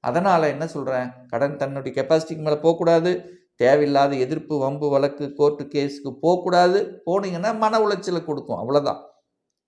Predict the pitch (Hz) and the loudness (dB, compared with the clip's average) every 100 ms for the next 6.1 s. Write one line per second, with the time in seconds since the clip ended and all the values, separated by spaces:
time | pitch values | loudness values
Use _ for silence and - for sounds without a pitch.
0 | _ _ _ _ _ - 131 120 - 123 | _ _ _ _ _ -4 0 0 -2 -14
1 | _ _ _ _ _ - 139 214 285 285 | _ _ _ _ _ 0 6 10 10 8
2 | 254 220 214 214 214 190 175 196 226 226 | 4 2 8 8 8 4 0 2 2 2
3 | 226 233 220 202 175 139 165 202 214 240 | 0 0 0 0 2 4 4 6 6 6
4 | 233 226 196 190 196 196 165 156 131 120 | 4 4 6 6 4 2 2 2 4 6
5 | 165 220 233 226 208 196 208 185 151 147 | 8 8 6 4 0 0 -2 0 0 0